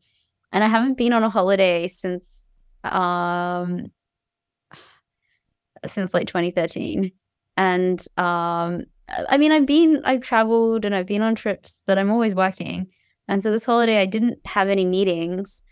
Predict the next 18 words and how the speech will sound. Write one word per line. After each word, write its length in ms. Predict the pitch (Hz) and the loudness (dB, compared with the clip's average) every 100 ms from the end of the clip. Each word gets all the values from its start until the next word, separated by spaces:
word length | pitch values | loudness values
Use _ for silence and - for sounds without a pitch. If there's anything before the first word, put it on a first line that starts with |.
| _ _ _ _ _ _ _ - | _ _ _ _ _ _ _ -2
Um, 680 | 185 180 180 180 180 180 190 _ _ _ _ _ _ _ _ _ _ _ _ _ _ _ | 2 2 0 0 -2 -4 -8 _ _ _ _ _ _ _ _ _ _ _ _ _ _ _
whereas, 240 | - 226 208 | 0 2 2
like, 140 | 208 | 0
in 60 | 220 | -2
the 60 | |
past, 360 | 185 190 190 - | -2 0 0 2
I'd 120 | 180 | -2
go 100 | 180 | 0
on 80 | 196 | 0
a 80 | 185 | 0
holiday 320 | 185 175 175 | 0 0 -2
and 120 | 180 | -2
I'd, 160 | 175 175 180 | -4 -4 -4
I'd 100 | 190 | -4
have 160 | 170 | -4
meetings 340 | 170 170 165 - | -6 -8 -8 -10
still. 340 | - - 185 _ _ _ _ _ _ - | -8 -8 -8 _ _ _ _ _ _ -2
Um, 720 | 180 175 175 175 170 175 | 0 0 0 -2 -2 -6